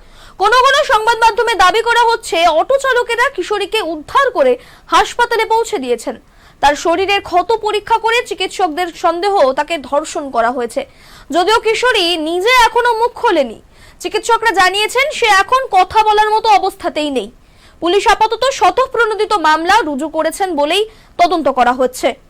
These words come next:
ওড়িশা স্থানীয় সংবাদ মাধ্যমের রিপোর্ট অনুযায়ী, কিশোরীর বয়স আনুমানিক সতেরো বছর। সে বিহার বা ঝাড়খণ্ডের বাসিন্দা।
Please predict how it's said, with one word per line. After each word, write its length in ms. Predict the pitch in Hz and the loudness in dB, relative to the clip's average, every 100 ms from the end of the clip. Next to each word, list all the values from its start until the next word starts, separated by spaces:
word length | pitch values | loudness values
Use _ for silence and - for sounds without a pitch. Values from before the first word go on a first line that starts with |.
| - 87 - - - - - | -2 4 6 6 4 -2 0
ওড়িশা 320 | 330 403 523 | 2 4 2
স্থানীয় 380 | 539 427 415 466 | 4 2 4 2
সংবাদ 300 | 440 381 381 | 2 2 2
মাধ্যমের 400 | 381 339 381 381 | 2 2 0 0
রিপোর্ট 300 | 359 415 440 | 0 0 0
অনুযায়ী, 420 | 440 466 339 302 | 0 0 2 2
কিশোরীর 420 | 311 311 359 330 269 | 0 -4 -4 -4 0
বয়স 340 | 285 339 480 | 2 2 2
আনুমানিক 460 | 330 302 311 320 359 | -2 0 -2 -4 -4
সতেরো 320 | 359 285 262 | -2 -2 -2
বছর। 300 | 233 - 285 - _ - - | -4 -4 -8 -8 _ -20 -16
সে 160 | - 302 | -2 0
বিহার 380 | 262 294 359 494 - - | 0 2 4 2 -2 0
বা 260 | 285 320 370 - - _ | 4 4 2 -4 -20 _
ঝাড়খণ্ডের 560 | 277 320 349 349 269 240 | -2 2 2 2 0 0
বাসিন্দা। 460 | 240 254 269 254 | 0 -2 -2 -2